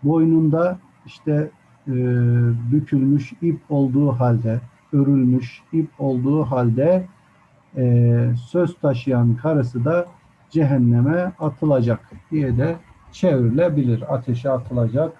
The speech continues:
alev alev yanan ateşe atılacak diye de çevrilebilir demiştik. Burada da müstakil olarak boynunda da ipten bükülmüş bir halat bulunacak.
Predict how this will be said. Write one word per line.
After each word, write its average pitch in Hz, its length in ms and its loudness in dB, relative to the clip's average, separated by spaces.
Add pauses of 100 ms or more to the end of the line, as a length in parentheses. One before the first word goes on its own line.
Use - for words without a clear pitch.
(140)
alev 127 240 -2
alev 113 320 0
yanan 113 320 0
ateşe 120 400 -4
atılacak 120 480 -4 (140)
diye 147 200 -4
de 165 120 -6 (360)
çevrilebilir 151 760 0
demiştik. 123 460 -2 (680)
Burada 156 380 0
da 170 120 2
müstakil 156 580 -2
olarak 127 540 0 (320)
boynunda 143 560 2
da 135 60 -2
ipten 135 600 -2
bükülmüş 135 540 -2
bir 147 120 -2
halat 139 500 -2
bulunacak. 110 520 -2